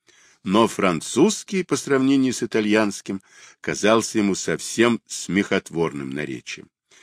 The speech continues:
И он уже понимал, что зря дергает Андрея Ивановича. Все равно не одолеет сей Ланге.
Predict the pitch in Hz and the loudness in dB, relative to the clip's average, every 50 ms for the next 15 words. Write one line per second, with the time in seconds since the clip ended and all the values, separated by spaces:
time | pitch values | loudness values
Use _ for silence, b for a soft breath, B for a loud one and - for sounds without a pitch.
0 | b b b b b b b 110 160 226 233 226 208 214 202 - 170 147 135 123 | b b b b b b b 6 6 6 6 6 4 4 6 6 4 4 4 4
1 | 110 110 117 117 117 113 101 - - - - 104 98 85 80 87 78 87 135 170 | 6 6 6 6 6 4 2 -2 -6 -4 0 2 2 2 2 0 2 4 4 4
2 | 185 151 113 107 110 110 95 85 87 87 82 78 - 87 82 78 69 71 87 87 | 2 2 2 4 6 6 4 4 2 0 0 0 -2 -2 -4 -2 -2 -2 0 0
3 | 82 80 76 85 85 78 69 64 - - - 73 69 _ _ b b b b b | 0 0 0 0 -2 -2 -4 -6 -8 -10 -12 -12 -14 _ _ b b b b b
4 | b b b b - - 123 127 139 143 139 139 151 196 226 233 226 - - - | b b b b 0 4 4 6 6 6 6 6 6 4 4 4 2 2 0 0
5 | 110 113 127 131 123 110 117 120 123 156 185 185 160 135 107 - - - - 127 | 2 4 4 4 4 4 4 4 6 8 8 8 6 6 2 0 -2 2 4 6
6 | 123 120 110 - - _ - 104 107 113 113 104 95 87 80 69 - 85 78 65 | 8 8 6 6 2 _ 0 2 4 4 4 4 2 0 -2 -2 -2 -4 -4 -6
7 | - | -10